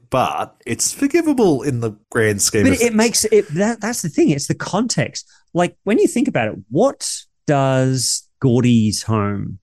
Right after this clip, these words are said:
Speaker 2: snippets, which are probably the most confronting part of the sh-, of the film.
Speaker 1: Yeah.
Speaker 2: Those bits where it flashes back to
Speaker 1: Yeah.
Speaker 2: the, um,
Speaker 1: The attack, yeah.
Speaker 2: Gordy's home. What are they,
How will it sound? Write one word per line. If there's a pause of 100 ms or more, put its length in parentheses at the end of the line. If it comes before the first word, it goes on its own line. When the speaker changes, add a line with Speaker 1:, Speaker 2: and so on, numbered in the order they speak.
(160)
Speaker 2:
snippets,
which
are
probably
the
most
confronting (240)
part
of
the
sh-,
of
the
film.
Speaker 1:
Yeah. (100)
Speaker 2:
Those
bits
where
it
flashes
back
to
Speaker 1:
Yeah.
Speaker 2:
the, (320)
um,
Speaker 1:
The
attack,
yeah. (220)
Speaker 2:
Gordy's
home. (200)
What
are
they,